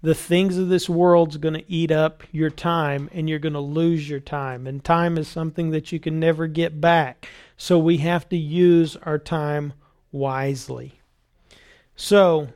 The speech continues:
those are some words that get, they're connective words that help us show the flow of the passage, and they're very important in determining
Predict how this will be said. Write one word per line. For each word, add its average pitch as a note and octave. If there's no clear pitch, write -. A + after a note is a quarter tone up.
those G3+
are A3
some F3+
words F#3
that E3+
get, F3+
they're F3+
connective F#3+
words E3
that E3
help F#3
us F#3+
show F3+
the D#3+
flow F3+
of F#3
the F3
passage, F3
and F#3+
they're E3
very F#3+
important F3
in F#3
determining F3